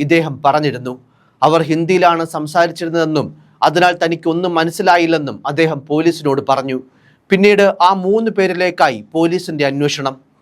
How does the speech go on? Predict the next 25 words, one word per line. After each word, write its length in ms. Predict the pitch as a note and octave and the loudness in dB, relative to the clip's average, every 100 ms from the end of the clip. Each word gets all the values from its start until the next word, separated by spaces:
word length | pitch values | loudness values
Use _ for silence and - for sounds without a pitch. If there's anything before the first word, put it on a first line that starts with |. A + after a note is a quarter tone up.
| _ | _
ഇതിനിടെ 360 | C3+ D#3 E3 E3 D#3 - _ - | 0 2 4 2 0 -10 _ 0
യുവതി 260 | E3 F3 F3 E3+ | 2 4 2 0
കൊലയാളികളായ 640 | D#3+ F3 F3+ F3 F3 E3+ E3 | 2 4 2 2 2 2 -2
മൂന്ന് 220 | D#3+ F3+ F3+ | -4 -6 -4
പേരുമായി 380 | F3 E3 E3+ E3 | -4 -2 -2 -2
സംസാരിക്കുന്നതിന്റെ 800 | E3 D3+ F3+ F3 E3+ F3 E3 D#3+ E3 | -6 -2 0 0 -2 -4 -4 -2 -2
ചില 120 | D#3+ D#3+ D#3+ | 0 -2 0
സി 100 | F3+ F3+ | -6 -4
സി 80 | F#3+ | -6
ടി 60 | F#3 | -2
വി 60 | E3+ E3+ | -2 -2
ദൃശ്യങ്ങളും 500 | D#3 - F#3 E3 G#2 - _ _ _ | -2 0 2 2 0 -8 _ _ _
പോലീസിന് 440 | F3 F#3+ G3 E3+ C3+ | 2 4 0 -2 -4
ലഭിച്ചു. 320 | C3 C3+ C#3+ C3+ _ _ _ _ _ | -6 -6 -6 -8 _ _ _ _ _
കൊലപാതകം 580 | G3+ G#3 G#3 A#3 A#3+ A#3+ A3+ | 2 4 4 2 2 0 0
നടന്ന 260 | G3+ F#3 F#3+ | 0 0 -4
സ്ഥലത്ത് 400 | - F#3+ F#3 G3 F#3+ | 0 0 0 -2 -2
നിന്ന് 220 | E3+ C#3 F2 _ _ F#3 | 0 -2 -4 _ _ -2
പത്ത് 240 | F3+ - A3+ | -2 -4 -2
കിലോമീറ്റർ 380 | G#3+ G3+ G3 G3 | 2 2 2 0
അകലെയുള്ള 360 | E3+ F3+ F#3 F3+ F#3 | 0 0 -2 -2 -2
സ്ഥലത്ത് 380 | F3+ F3+ F#3 F#3+ | -2 -2 -2 -4
വെച്ചാണ് 400 | F3+ F#3 D#3 A#2 - _ _ _ - | 0 0 0 -2 -8 _ _ _ -2
സോനവും 480 | F3+ G3 G#3 G3 G3 G3 _ - D3+ | 2 2 2 2 -2 -8 _ -2 2
വാടക 340 | F3 G3 G#3 | 4 2 -2